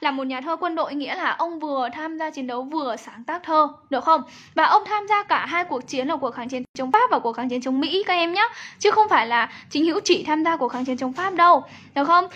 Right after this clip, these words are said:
Nhưng ông là một trong số những cái cây bút tiêu biểu từ thời kháng chiến chống Pháp cơ.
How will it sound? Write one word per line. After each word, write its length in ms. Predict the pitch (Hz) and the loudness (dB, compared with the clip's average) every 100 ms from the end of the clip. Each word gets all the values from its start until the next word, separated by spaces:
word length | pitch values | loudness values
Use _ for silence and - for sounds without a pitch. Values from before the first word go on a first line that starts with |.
| - | -6
Nhưng 220 | 370 415 | 0 0
ông 320 | - 370 415 370 | 4 4 4 2
là 140 | 269 | -4
một 200 | 240 247 | -4 -6
trong 180 | 247 330 | -6 -8
số 120 | 302 | -6
những 160 | 254 254 | -8 -8
cái 100 | 269 - | -10 0
cây 200 | 403 403 | 2 4
bút 220 | 392 440 453 - | 4 2 2 4
tiêu 220 | 427 453 | 6 6
biểu 240 | 320 247 - - | 4 0 -2 -2
từ 180 | 311 285 | 0 4
thời 200 | 285 262 | 4 4
kháng 140 | 254 | 0
chiến 120 | 262 | -2
chống 160 | 262 262 | -2 -4
Pháp 260 | 370 415 415 | -2 -2 2
cơ. 220 | 330 294 | 4 4